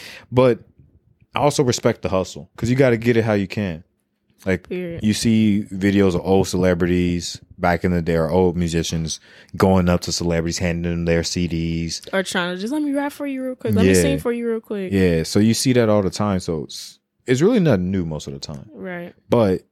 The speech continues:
Speaker 1: at the same time, if you trash, bro.
Speaker 2: Yeah.
Speaker 1: Like,
Speaker 2: Yeah.
Speaker 1: I know a couple people that rap that, man, stop. Stop it. Get some help.
Speaker 2: Get some
Speaker 1: <laughs>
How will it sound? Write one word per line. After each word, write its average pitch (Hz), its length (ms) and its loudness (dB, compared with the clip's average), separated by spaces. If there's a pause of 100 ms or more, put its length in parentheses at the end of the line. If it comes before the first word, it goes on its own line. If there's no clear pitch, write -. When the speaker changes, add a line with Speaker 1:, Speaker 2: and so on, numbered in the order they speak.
(760)
Speaker 1:
at 104 80 -2
the 98 60 2
same 113 320 2
time, 90 480 -4 (800)
if 113 180 -6
you 123 60 4
trash, 90 500 0
bro. - 300 -14 (1080)
Speaker 2:
Yeah. - 320 -16 (960)
Speaker 1:
Like, 78 220 -4
Speaker 2:
Yeah. 76 100 -4
Speaker 1:
I 110 40 2
know 120 200 4
a 110 60 2
couple 113 260 0
people 85 300 -2
that 82 160 0
rap 92 360 2
that, 76 260 -10 (1400)
man, 92 460 2 (1160)
stop. - 460 0 (1000)
Stop - 440 0
it. - 180 -6 (520)
Get 175 160 2
some 82 160 0
help. - 180 0
Speaker 2:
Get 302 120 -2
some 247 160 -12
Speaker 1:
<laughs> - 460 -4